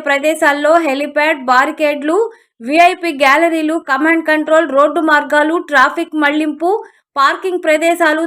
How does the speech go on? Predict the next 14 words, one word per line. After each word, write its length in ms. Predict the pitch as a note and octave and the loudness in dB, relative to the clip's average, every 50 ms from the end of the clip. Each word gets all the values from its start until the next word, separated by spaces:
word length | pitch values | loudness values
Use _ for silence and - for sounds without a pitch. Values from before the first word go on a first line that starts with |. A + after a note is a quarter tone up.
| D#4+ C#4 | -4 -4
తదితర 360 | C4+ C4+ E4+ D#4+ F4+ F4+ F4 F4 F4 | -4 -4 -2 0 2 2 2 2 0
ప్రాంతాల్లో 500 | D#4+ D#4 D#4+ D#4+ D#4+ E4+ D#4+ E4 D#4 D4+ D4+ D4 | 0 0 0 0 0 -2 0 0 -2 -2 -2 -2
పర్యటించి 540 | C#4+ C#4+ D#4 D#4+ D#4+ E4 D#4+ D#4 D#4 E4 D#4+ E4+ F#4+ F#4 _ _ _ _ _ | -4 -2 -2 -6 -6 -4 -6 -4 -4 -4 -4 -4 -6 -8 _ _ _ _ _
భద్రతా 440 | F#3+ G#3+ A#3 A#3 C4 D#4 E4 E4 E4+ D#4+ D4+ D4 | 0 0 0 2 2 2 2 2 2 2 2 0
ఏర్పాట్లను 580 | D#4+ D#4 - E4 D#4+ D#4+ D#4+ D#4+ D#4 D4+ D4+ D#4 F4 E4 B3+ | 0 -2 -2 -2 -2 -2 0 -2 -2 -2 0 -2 -2 -2 -4
డీజీపీ 380 | B3+ C4+ D4+ C#4 F4 F4+ E4+ F4 - D#4 | -6 -6 -2 -2 -2 -2 -2 -2 -2 -2
పరిశీలించారు. 680 | D4+ E4 D#4+ F4+ F4+ E4 E4+ E4+ E4 E4+ D#4+ C4+ - - - _ _ _ _ _ - | -2 -2 -2 -4 -4 -2 -2 0 0 2 2 2 0 -4 -10 _ _ _ _ _ -10
డీజీపీ 540 | F#3+ A#3 C#4+ D#4+ C#4 F4 F4 E4 E4 E4 E4 D4+ | -6 -2 -2 0 0 -2 -2 -2 -4 -6 -4 -2
వెంట 260 | C#4 C#4+ D4 D4+ D4+ D4+ D4+ F4 G#4 G4 - _ _ _ A3 G#3+ | -2 -2 -2 -2 0 2 2 2 0 -2 -8 _ _ _ -8 -4
డీఐజీలు 580 | C4+ D#4 E4 E4+ F4+ F4+ D#4 E4 E4 D#4+ D#4 D4 D4+ _ | 0 4 4 4 4 2 -2 -2 -2 -2 -4 -6 -6 _
కోయ 200 | C4+ C#4 D4+ D#4 D#4 D4+ D#4 D4 | -4 -2 -2 -2 -2 -2 -2 -2
ప్రవీణ్, 360 | C#4+ C#4+ C#4+ D#4 F4 G#4 G#4+ - _ _ _ _ _ | -2 0 0 -2 -4 -6 -8 -14 _ _ _ _ _
సత్య 300 | E4+ D#4 D#4+ D#4+ F#4 F#4 F4 D4+ C#4+ | -2 -2 -2 0 2 2 2 2 2
యేసుబాబు, 520 | D4+ - - F4 D4 D#4+ D4+ D4 - E4+ | 0 0 -2 -2 0 0 0 0 -2 -4